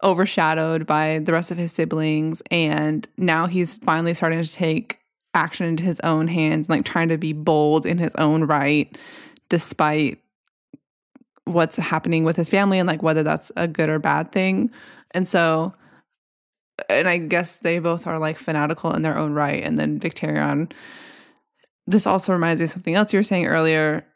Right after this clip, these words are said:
which I'm losing my train of thought. Anyway, I th-, I see s-, s-, parallels between the two of them as, like, both of them just trying to be out here while being overshadowed by people who have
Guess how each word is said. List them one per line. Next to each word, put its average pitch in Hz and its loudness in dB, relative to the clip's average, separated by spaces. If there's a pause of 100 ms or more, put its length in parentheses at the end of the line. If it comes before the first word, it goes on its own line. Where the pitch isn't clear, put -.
which - -4 (100)
I'm 175 -2 (200)
losing 151 -2
my - -2
train - -4
of - -6
thought. - -6
Anyway, - -2
I 190 2
th-, - -8
I 180 2
see 175 2
s-, - -10 (220)
s-, - -2 (100)
parallels 160 2
between 165 -4
the 156 -2
two 165 -2
of 160 0
them 143 0
as, 143 -2
like, 135 0 (920)
both 180 4
of 175 -4
them 170 0
just 160 -4
trying 165 0
to 160 0
be - -2
out 156 2
here 147 -2
while 165 2
being 160 0
overshadowed - 0
by - -4
people - -4
who 170 -2
have - -2